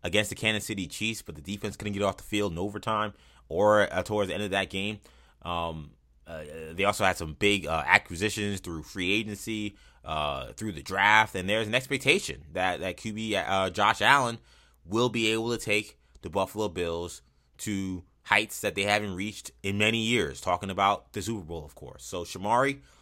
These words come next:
starting with these two teams right here, I think it's a really apropos matchup to kick off the N F L season, to really have any conversations previewing the N F L season, 'cause these are the two teams everybody wants to talk about.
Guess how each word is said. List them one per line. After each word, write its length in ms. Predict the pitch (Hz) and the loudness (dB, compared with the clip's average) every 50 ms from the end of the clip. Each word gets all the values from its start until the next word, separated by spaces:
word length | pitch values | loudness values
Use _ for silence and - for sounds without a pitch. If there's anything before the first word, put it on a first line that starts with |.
| _ _ _ _ _ _ - | _ _ _ _ _ _ -16
starting 400 | - - - 165 180 190 180 170 | -8 0 4 6 6 6 6 2
with 120 | 156 131 | 0 0
these 220 | 139 147 151 139 | 0 0 -2 -2
two 100 | - 139 | -4 -4
teams 260 | 127 - 139 131 120 127 | -2 0 0 0 2 2
right 160 | 120 113 123 | 2 2 2
here, 280 | 127 113 78 65 - - _ _ _ _ | 2 0 -2 -2 -6 -12 _ _ _ _
I 80 | - 95 | -4 -2
think 180 | 98 139 143 | 0 2 4
it's 160 | 143 135 131 127 | 2 2 2 2
a 120 | 117 104 | 0 0
really 360 | 90 101 131 143 143 131 - | 2 0 0 0 0 0 2
apropos 680 | - 113 123 123 - 120 117 113 - - - 117 110 101 | 4 4 4 4 2 -2 -4 -4 -4 -4 -2 -2 -2 0
matchup 640 | 95 98 101 104 110 - - 98 90 87 - - - | 2 4 4 4 4 2 0 -2 -2 -2 -4 -6 -12
to 280 | - 92 87 85 80 - _ _ _ _ _ _ _ _ _ - | -14 -14 -14 -14 -16 -18 _ _ _ _ _ _ _ _ _ -8
kick 200 | - 120 117 - | -8 -4 0 2
off 160 | 117 113 - | 2 2 4
the 80 | 110 | 2
N 60 | 101 101 | 0 2
F 120 | 90 - | 0 0
L 100 | 101 90 | 0 -2
season, 380 | - - 131 143 139 143 139 127 | 0 -2 -2 -2 0 0 -2 -4
to 100 | 127 87 | -4 -2
really 180 | 92 107 110 | 0 0 2
have 180 | 98 104 98 95 | 2 4 2 2
any 140 | 104 110 104 | 2 -2 -4
conversations 840 | - - 104 104 104 95 - 87 95 110 - - 107 104 104 101 - - - - - _ | -2 -2 -2 -2 -2 -4 -4 -4 -6 -4 -6 -6 -8 -8 -8 -10 -10 -14 -18 -20 -20 _
previewing 460 | - - 123 123 135 131 135 135 131 | -6 -2 0 0 0 0 0 0 0
the 100 | 127 123 | 0 0
N 100 | 123 127 | 0 -2
F 120 | 123 127 123 | -2 0 -2
L 100 | 120 123 | -2 -2
season, 320 | - - 120 120 127 131 | -2 -6 -10 -10 -8 -8
'cause 120 | 123 90 | -8 -6
these 180 | 82 104 113 117 | -6 -6 -6 -4
are 40 | 107 | -4
the 100 | 107 98 | -6 -6
two 120 | - 113 | -6 -8
teams 280 | 104 - 120 110 104 98 | -8 -8 -8 -6 -4 -2
everybody 340 | 101 104 104 101 98 95 95 | -2 -2 0 -2 -2 -2 -2
wants 200 | 98 98 - - | -6 -8 -10 -4
to 60 | - | 0
talk 200 | 117 139 143 - | 2 2 2 2
about. 300 | 73 71 78 73 67 | -2 -10 -10 -10 -12